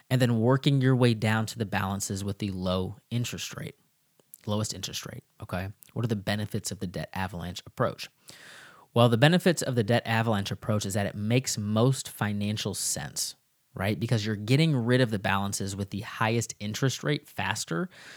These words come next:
So at the end of this debt payoff, you will have saved, in theory, in theory and on paper, you will have saved more money because you're getting rid of the balances that have the highest interest rate. Okay. So typically the people that are the math nerds and they like Excel docs,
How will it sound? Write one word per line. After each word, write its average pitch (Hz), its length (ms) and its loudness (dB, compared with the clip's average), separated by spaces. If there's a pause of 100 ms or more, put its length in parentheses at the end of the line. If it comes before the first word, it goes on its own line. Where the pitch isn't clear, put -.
So - 180 2
at 123 140 4
the 113 200 -4
end 135 220 6
of 120 100 4
this 117 200 0
debt 120 260 -2
payoff, 123 480 0
you 110 80 -2
will 110 120 0
have 110 180 -2
saved, 123 600 2
in 131 200 2
theory, 135 640 -2 (600)
in 117 160 -2
theory 127 380 2
and 101 100 -2
on 120 200 0
paper, 135 400 -2
you 98 100 0
will 101 100 0
have 95 120 -4
saved 120 280 0
more 120 280 2
money 123 420 4
because 104 300 -2
you're 104 80 -4
getting 107 280 -2
rid 110 240 2
of 104 120 -2
the 101 80 -4
balances 98 500 -2
that 92 80 -6
have 95 180 -8
the 92 100 -10
highest 92 360 -8
interest - 340 -14
rate. - 200 -12 (480)
Okay. 95 320 -2 (560)
So 123 240 4
typically 170 500 0
the 131 80 0
people 131 320 -2
that 117 160 6
are 113 60 0
the 104 80 0
math 131 340 8
nerds 131 500 6
and 110 220 0
they 104 80 0
like 110 240 2
Excel - 380 0
docs, 123 480 4